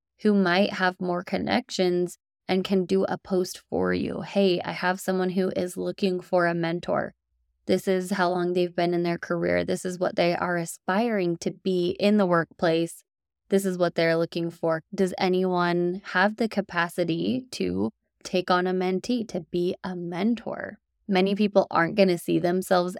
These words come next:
as a mentor, so that's why it's helpful to describe what it is that you're looking for, 'cause someone might be saying something like, "Well, that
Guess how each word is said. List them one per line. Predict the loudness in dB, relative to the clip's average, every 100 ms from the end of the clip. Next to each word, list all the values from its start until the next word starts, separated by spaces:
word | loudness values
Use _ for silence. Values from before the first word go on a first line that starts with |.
| _
as | -4 -4 0
a |
mentor, | 2 4 4 4 2 2 -2 _
so | -6 4
that's | 4 6
why | 4
it's | 4
helpful | 2 0 2 -2
to | -2 0 0
describe | 2 -2 0 2 2 2
what | 2
it | 2
is | 2
that | 0 -2
you're | -2
looking | -4 -4 0 0
for, | 4 4 4
'cause | 2 0
someone | 2 2 4
might | 4 2 2
be | 0 2 0
saying | 0 0 0 -2 0 0 -2 _ _ _
something | 0 2 4 4
like, | 4 2 0 _
"Well, | -4 -4 0
that | 2 2 0